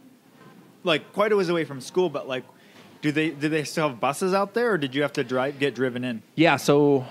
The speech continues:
Speaker 2: and through third grade, I went to a one-room schoolhouse that was only, like, three miles away.
Speaker 1: Okay.
Speaker 2: Um, and so that's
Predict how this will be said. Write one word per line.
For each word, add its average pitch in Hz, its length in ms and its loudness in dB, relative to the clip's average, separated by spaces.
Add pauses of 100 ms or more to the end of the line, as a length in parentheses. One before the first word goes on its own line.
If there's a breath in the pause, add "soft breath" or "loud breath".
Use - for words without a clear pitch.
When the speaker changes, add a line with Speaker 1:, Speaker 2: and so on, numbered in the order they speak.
(480 loud breath)
Speaker 2:
and 139 160 0 (200)
through 180 360 4
third 160 320 2
grade, 110 300 6
I 107 160 4
went 110 260 0
to 104 680 2 (120)
a 120 80 4
one-room 113 340 6
schoolhouse 101 580 0
that 101 120 0
was 101 100 0
only, 117 120 2
like, 98 140 0
three 110 160 0
miles 92 260 0
away. 90 360 -2
Speaker 1:
Okay. 170 460 -4
Speaker 2:
Um, 95 380 2 (240)
and 101 100 0
so - 80 0
that's 127 240 2